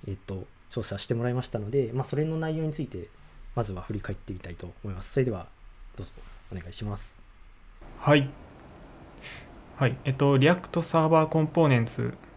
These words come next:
Speaker 2: という新しい技術が、えっと、去年の十二月あたりに発表されたものです。で、えっと、リアクトサーバーコンポーネンツっていうのは、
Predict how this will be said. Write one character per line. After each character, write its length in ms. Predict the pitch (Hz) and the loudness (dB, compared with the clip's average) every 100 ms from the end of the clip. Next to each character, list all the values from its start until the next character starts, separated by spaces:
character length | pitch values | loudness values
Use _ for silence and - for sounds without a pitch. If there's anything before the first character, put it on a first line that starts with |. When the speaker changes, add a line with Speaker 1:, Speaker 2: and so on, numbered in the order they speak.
| - | -8
Speaker 2:
と 100 | 120 | -4
い 320 | 117 117 117 | -2 0 -2
う 60 | 117 - - - | -4 -8 -20 -8
新 340 | 131 131 127 123 | -4 -2 0 -2
し 300 | - 120 110 | -2 -2 -2
い 40 | |
技 100 | 113 | -4
術 300 | 113 107 - - - - - - 127 | -4 -6 -10 -12 -18 -20 -20 -10 0
が、 280 | 131 - - - | 0 0 -4 -12
え 60 | 117 | -10
っ 20 | |
と、 600 | - 117 113 113 117 113 - | -2 0 2 0 0 -2 -4
去 160 | - 196 | 2 4
年 160 | 127 | 4
の 80 | 113 | 2
十 180 | 113 131 | 0 2
二 140 | 127 | 2
月 420 | 120 120 127 117 - - - - - - - - - | 0 -2 -2 -4 -6 -16 -20 -20 -20 -20 -20 -20 -10
あ 80 | 135 | -6
た 120 | 117 | -4
り 120 | 110 | -4
に 160 | 113 123 - | -6 -8 -8
発 280 | - - - | -8 -6 -4
表 100 | 117 | -4
さ 140 | - | -2
れ 140 | 113 - | -4 -4
た 400 | - 117 113 117 - - - - - - - | -4 -2 0 -2 -12 -20 -20 -20 -20 -20 -8
も 80 | 127 | -2
の 60 | 117 | -2
で 140 | 113 | -2
す。 200 | - - - - | -6 -10 -16 -6
で、 220 | 156 156 | 0 0
え 20 | 135 | 0
っ 40 | |
と、 200 | 135 139 | 0 2
リ 100 | 156 | 4
ア 20 | |
ク 60 | 175 | 2
ト 100 | 185 | 0
サ 220 | 180 175 | 2 2
ー 40 | |
バ 180 | 175 165 | 4 2
ー 20 | |
コ 120 | 160 160 | 2 -4
ン 60 | |
ポ 200 | 156 156 | -2 -2
ー 20 | |
ネ 140 | 143 120 | 0 0
ン 80 | 117 | -2
ツ 320 | 117 113 113 | -4 -4 -6
っ 280 | - - - | -14 -18 -4
て 80 | |
い 40 | 127 | -2
う 40 | |
の 160 | 117 131 | 0 0
は、 260 | 170 - | 0 0